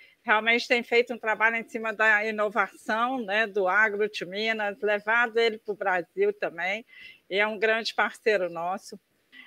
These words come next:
Agradecer ao Sistema faeng por estar acreditando, somos umas equi-, uma equipe, como você diz, Léo, de mulheres, né? E mulheres turbinadas, então a gente sempre tá pensando em algo mais pra fazer algo mais,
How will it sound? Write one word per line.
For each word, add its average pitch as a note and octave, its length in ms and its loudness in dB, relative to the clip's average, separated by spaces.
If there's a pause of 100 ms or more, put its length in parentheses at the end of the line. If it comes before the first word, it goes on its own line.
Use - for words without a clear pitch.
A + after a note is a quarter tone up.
(120)
Agradecer A3+ 540 4
ao C4 80 4
Sistema C4 400 0
faeng A#3 440 2
por A3 160 -4
estar A#3 240 2
acreditando, A3+ 840 -2
somos A#3 240 -2
umas A#3+ 200 -2
equi-, A#3 340 2
uma A3 180 2
equipe, A3+ 360 2
como G#3 200 -4
você G#3+ 360 4
diz, A3 320 2
Léo, E3 420 -2
de - 140 -4
mulheres, G#3 560 4
né? G3+ 240 0 (640)
E B3+ 320 4
mulheres C#4+ 680 6
turbinadas, B3+ 800 2
então B3+ 360 0
a C#4+ 80 0
gente C4+ 280 2
sempre D4 340 0
tá E4 140 0
pensando D#4 640 0
em C#4+ 80 2
algo C4 300 0
mais B3+ 360 2
pra C4 180 -2
fazer B3+ 320 -2
algo B3 280 -4
mais, F3 300 -4